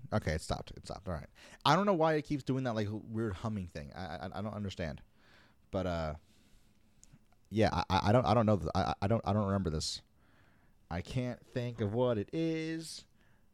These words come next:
All right, let's, let, let, let's talk through it. Let, let's not write it down. Let's talk through it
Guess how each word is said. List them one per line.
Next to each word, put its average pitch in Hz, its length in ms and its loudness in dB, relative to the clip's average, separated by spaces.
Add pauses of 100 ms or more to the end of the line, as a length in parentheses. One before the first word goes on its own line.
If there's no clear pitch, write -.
(120)
All 82 80 -4
right, 65 140 -10
let's, - 180 -12
let, 123 160 -8
let, 135 100 -4 (460)
let's 143 160 -6
talk 104 280 -4
through 67 120 -10
it. 55 100 -12
Let, 98 160 -10 (400)
let's 143 220 -4
not 165 260 -4
write 127 160 4
it 113 80 0
down. 98 160 -2
Let's 92 140 -6
talk 82 200 -4
through - 120 -10
it - 120 -14